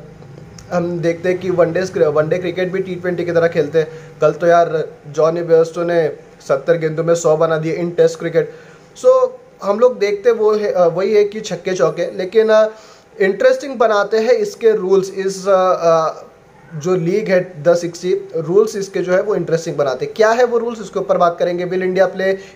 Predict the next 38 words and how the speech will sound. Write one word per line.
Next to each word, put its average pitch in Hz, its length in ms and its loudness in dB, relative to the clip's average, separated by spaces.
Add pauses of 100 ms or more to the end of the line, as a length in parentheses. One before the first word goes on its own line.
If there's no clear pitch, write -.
India 160 220 4
को 175 80 0
खेलना 170 320 0
चाहिए, 175 220 -2
नहीं 180 140 2
खेलना 180 280 0
चाहिए? 185 320 -4 (400)
Good 214 220 4
li-, 208 140 2
अ, 180 120 4
good 180 260 0
league 202 260 0
or 190 100 4
a 180 140 0
bad 185 200 4 (140)
for 180 160 2
the 185 160 -10
future? 180 380 0 (140)
इसके 165 200 -6
ऊपर 165 180 0
बात 165 220 0
करेंगे 196 200 0
और 254 80 0
rules 214 220 -4
के 208 100 -4
ऊपर 180 160 0
बात 165 200 0
करेंगे। 160 220 -2
Venue 156 240 0
आपको 147 200 -2
बताते 131 280 -4
हैं। - 60 -10 (320)
सबसे 185 240 4
पहले 226 240 2 (220)
venue 196 380 0
जो 220 180 2
है 202 260 4
वो, 202 460 0